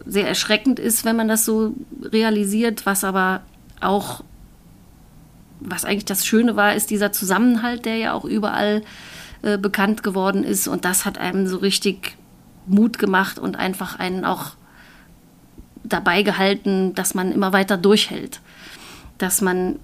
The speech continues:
Teil dieses, äh, großen Konstruktes sein durfte, als Helfer und als jemand, der da anpacken konnte und seinen Teil dazu beitragen konnte, um, um den Leuten, ja, eine Stütze zu sein.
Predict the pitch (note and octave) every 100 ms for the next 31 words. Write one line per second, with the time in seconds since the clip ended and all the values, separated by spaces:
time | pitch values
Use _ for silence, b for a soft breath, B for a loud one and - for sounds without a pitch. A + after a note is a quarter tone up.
0 | - G3 G3+ A#3 G#3+ G3 G3+ G3 - -
1 | - - F#3 F#3 G3 G#3+ - F#3+ F#3+ -
2 | - G#3 F#3+ - F#3 F#3 F3 F#3 - -
3 | G3+ A3 G3 F#3 - F#3 G3 G3+ F#3+ F#3+
4 | F#3+ - F#3 - G3 F#3+ F#3+ F#3 F#3 F3+
5 | F#3+ F#3 - G3 F#3+ F#3 F#3+ F#3+ F#3 F3+
6 | F#3 F#3 F3+ F3+ F3+ F3 F3+ F#3 F#3+ -
7 | - - - - - - F#3+ G3 B B
8 | B B - G3 G3 F#3 F3+ - F#3 -
9 | - - - E3+ D#3+ - - F#3+ F3+ G#3+
10 | - - - F#3+ E3+ G3